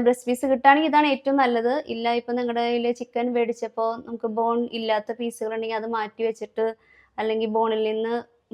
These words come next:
മാംസം മാറ്റിയിട്ട് ഈ സെയിം പ്രൊസീജിയർ ചെയ്യാം. അപ്പോൾ ഞാനത്, ഉം, തയ്യാറാക്കാനായിട്ട്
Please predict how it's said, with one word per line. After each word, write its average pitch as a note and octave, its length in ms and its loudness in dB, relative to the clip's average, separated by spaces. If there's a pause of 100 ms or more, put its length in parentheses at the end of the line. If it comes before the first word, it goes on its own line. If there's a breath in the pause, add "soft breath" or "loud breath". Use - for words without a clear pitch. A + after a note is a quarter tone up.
മാംസം A3 400 -2
മാറ്റിയിട്ട് A3+ 480 -2 (140)
ഈ C#4 40 -6 (120)
സെയിം B3 240 4
പ്രൊസീജിയർ A3 480 0
ചെയ്യാം. A3 260 2 (480 soft breath)
അപ്പോൾ C4 160 4 (100)
ഞാനത്, C4+ 340 10 (440)
ഉം, B3 500 4 (220)
തയ്യാറാക്കാനായിട്ട് B3 840 8